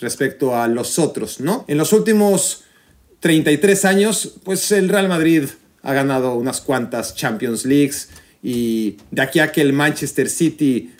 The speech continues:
se meta a la final, si es que se mete, pues ya será la segunda vez que lo hace.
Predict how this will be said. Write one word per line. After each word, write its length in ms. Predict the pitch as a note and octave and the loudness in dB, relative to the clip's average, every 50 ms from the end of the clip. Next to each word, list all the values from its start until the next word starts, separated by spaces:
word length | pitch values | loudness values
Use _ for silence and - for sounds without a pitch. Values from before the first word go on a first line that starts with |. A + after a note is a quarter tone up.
| _ _ | _ _
se 220 | - - - C3+ | -12 -6 -4 -2
meta 600 | B2 C3+ E3+ F3+ F3+ F3+ E3+ C#3+ C3+ B2+ C3 C3 | 0 2 2 0 0 0 0 0 0 0 0 0
a 60 | B2+ B2+ | 0 -2
la 100 | C3 B2 | -2 -2
final, 320 | - D#3+ D3+ E3+ G3 G3+ | -2 -2 0 0 0 0
si 80 | F#3+ D#3+ | -2 -4
es 60 | C#3+ | -6
que 80 | - | -6
se 140 | D3 - D3+ | -6 -4 -2
mete, 320 | D3 F3 F3+ F3+ - G#3 G3+ | 0 0 0 0 0 -2 -2
pues 400 | - - - - - - - - - | -2 -4 -4 -4 -6 -8 -10 -12 -6
ya 120 | G#3 G#3+ F#3+ | -4 -2 -2
será 180 | - - F3 D#3+ | -2 -2 -4 -4
la 100 | D3+ C#3+ | -4 -4
segunda 320 | C#3 - D#3+ D#3 D#3 D3+ | -4 -2 -2 -2 0 0
vez 200 | C#3+ C#3+ C#3+ C#3+ | 0 0 0 -2
que 80 | - D3 | -2 0
lo 140 | C#3+ E3 F#3+ | 0 2 2
hace. 340 | G3+ F#3 F#3+ G3 F#3 F3+ | 0 0 0 -2 -2 -2